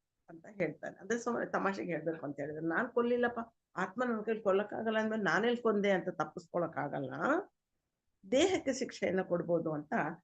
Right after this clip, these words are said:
ಇಲ್ಲಿ ಹೇಳ್ತಾ ಇದ್ದಾರೆ. ಹಾಗೇನೆ ಅವನು ಕೊಲ್ಲಲ್ಪಟ್ಟ ಅಂದ್ರೆ ಯಾವ ಚೈತನ್ಯ ಮಧ್ಯವರ್ತಿ ಮೂಲಕ ವ್ಯಕ್ತವಾಗ್ತಿತ್ತೋ ಆ ಮಧ್ಯವರ್ತಿ ಹಾಳಾಯ್ತು.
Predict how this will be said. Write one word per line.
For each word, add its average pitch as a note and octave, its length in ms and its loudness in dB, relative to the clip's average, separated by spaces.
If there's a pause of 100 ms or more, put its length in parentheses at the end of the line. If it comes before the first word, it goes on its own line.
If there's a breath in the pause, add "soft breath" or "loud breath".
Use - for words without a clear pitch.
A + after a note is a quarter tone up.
(220)
ಇಲ್ಲಿ C4+ 180 -6
ಹೇಳ್ತಾ F#3 300 0
ಇದ್ದಾರೆ. - 260 -18 (340)
ಹಾಗೇನೆ A#3+ 1080 -4 (380)
ಅವನು C#4 380 6
ಕೊಲ್ಲಲ್ಪಟ್ಟ A3 760 2 (580)
ಅಂದ್ರೆ F#3 600 -4 (800)
ಯಾವ A3 540 -2
ಚೈತನ್ಯ A#3 680 4
ಮಧ್ಯವರ್ತಿ G3+ 680 4
ಮೂಲಕ G3 440 4
ವ್ಯಕ್ತವಾಗ್ತಿತ್ತೋ E3+ 1400 0 (880)
ಆ G#3+ 300 -12 (400)
ಮಧ್ಯವರ್ತಿ F3 640 0
ಹಾಳಾಯ್ತು. - 800 -4